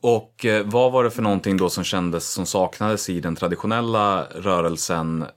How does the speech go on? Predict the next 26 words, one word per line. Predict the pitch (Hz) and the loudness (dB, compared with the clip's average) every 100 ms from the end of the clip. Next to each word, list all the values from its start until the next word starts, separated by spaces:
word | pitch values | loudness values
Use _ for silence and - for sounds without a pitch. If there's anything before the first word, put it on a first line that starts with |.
| - | -12
eh, | 85 80 78 | -8 -8 -8
kontra | - 90 - | -8 -8 -6
det | 87 82 | -4 -2
som | - 90 | -2 -2
ni | 95 | -2
ville | 87 85 | -2 0
åstadkomma? | 90 90 - - 127 85 | 0 0 -2 -2 0 -2
Vad | 76 98 95 | -2 0 2
var | 92 87 82 | 2 2 0
liksom | 82 - 82 67 | -4 -6 -8 -6
spänningen | - 107 95 101 101 80 | -6 -4 -4 -2 -2 -4
som | 76 80 80 | -6 -6 -6
inte | 73 82 87 | -6 -8 -6
gick | 80 80 | -8 -8
att... | 78 - - _ _ _ - | -10 -12 -20 _ _ _ -18
Eh, | 71 - - - - | -18 -18 -20 -20 -8
och | 110 110 101 | 0 2 2
var | 98 | 2
det | 95 | 2
omöjligt | 101 98 92 87 | 2 2 2 0
att | 90 90 | -4 -8
liksom | 80 87 | -10 -10
få | 90 | -14
till | - 117 107 98 | -6 -4 -2 -2
den | 85 80 | -2 -2
förändringen | - 85 82 82 80 80 80 | -4 -4 -2 -4 -4 -6 -6